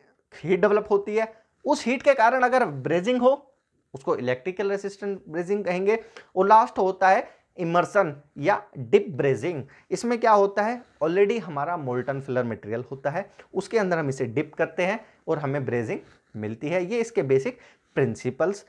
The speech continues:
यानी मेथड्स हैं ब्रेजिंग करने के। लास्ट बात करते हैं हम इसकी एप्लीकेशन और एडवांटेज। एडवांटेज बताया था मैंने आपको, डिसिमिलर मेटल आराम से वेल्ड हो जाता है। जैसे कॉपर को आपको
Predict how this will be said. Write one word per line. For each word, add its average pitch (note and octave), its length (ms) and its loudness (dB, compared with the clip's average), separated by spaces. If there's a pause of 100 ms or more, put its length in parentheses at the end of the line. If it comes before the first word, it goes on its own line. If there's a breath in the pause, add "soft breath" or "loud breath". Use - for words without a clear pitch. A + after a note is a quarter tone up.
(140)
यानी E3 200 0
मेथड्स C#3+ 500 -2
हैं A3 160 -4
ब्रेजिंग C3+ 320 -4 (100)
करने A#2+ 320 0
के। D3+ 200 0 (420 loud breath)
लास्ट E3+ 300 4
बात G3 240 0
करते G3+ 240 -6
हैं G#3+ 60 -4
हम G#3+ 60 -6
इसकी G#3+ 220 -10
एप्लीकेशन G3+ 800 -2
और A#3 320 -2
एडवांटेज। A2 640 -6 (340)
एडवांटेज A3 580 4 (340 soft breath)
बताया G3+ 260 6
था A3+ 140 2
मैंने A3+ 160 0
आपको, G#3+ 240 0 (280)
डिसिमिलर F3+ 640 0
मेटल D#3 320 -4 (140)
आराम G3+ 420 0
से F#3+ 140 -4
वेल्ड B2+ 240 0
हो A2+ 100 -8
जाता G#2 320 -4
है। C#3 280 0 (320 loud breath)
जैसे F#3 280 0
कॉपर F#3+ 400 2
को G#3 200 0
आपको G3 460 0